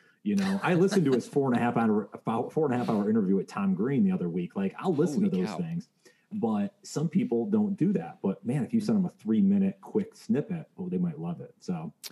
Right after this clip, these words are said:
Speaker 2: Yeah, that's, that's a hundred percent true. And, and you're right. There's a ton of ways we could be leveraging podcasts in nurture emails, uh, email sequences, autoresponders, um, the, you know, like, if you send out a proposal to a client,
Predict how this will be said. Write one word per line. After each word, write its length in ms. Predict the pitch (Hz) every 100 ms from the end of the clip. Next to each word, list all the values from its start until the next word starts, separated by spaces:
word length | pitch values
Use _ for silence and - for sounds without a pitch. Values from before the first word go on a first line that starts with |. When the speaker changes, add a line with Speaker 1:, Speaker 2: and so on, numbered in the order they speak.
| - -
Speaker 2:
Yeah, 260 | 113 135 101
that's, 220 | 123 -
that's 240 | 131 151
a 20 |
hundred 160 | 156 120
percent 320 | 92 - 87
true. 240 | - 123 92
And, 180 | 85
and 140 | 87 95
you're 160 | 98
right. 260 | 95 101 76
There's 200 | 104 110
a 60 | 98
ton 240 | - 143
of 100 | 101
ways 260 | 95 85 92
we 80 |
could 140 | 90 90
be 80 | 90
leveraging 420 | 90 90 85 87
podcasts 600 | - 92 - 92 85 -
in 500 | 95 92 90 85 87 - - - _
nurture 440 | 95 104 120 123
emails, 680 | 117 117 117 110 110 110 - -
uh, 280 | 90 87 82
email 260 | 101 98 80
sequences, 560 | - 120 127 120 117
autoresponders, 960 | 95 98 107 104 107 107 107 104 98 - - - _ -
um, 580 | 92 90 87 87 85 - - _ _
the, 640 | - 92 90 90 87 87 80
you 100 | 104
know, 140 | 90 85
like, 180 | 87
if 140 | 95 101
you 80 | 95
send 240 | 110 104
out 120 | 92
a 60 | 87
proposal 580 | 95 - 98 - - 113
to 160 | -
a 40 | 98
client, 480 | 101 98 107 170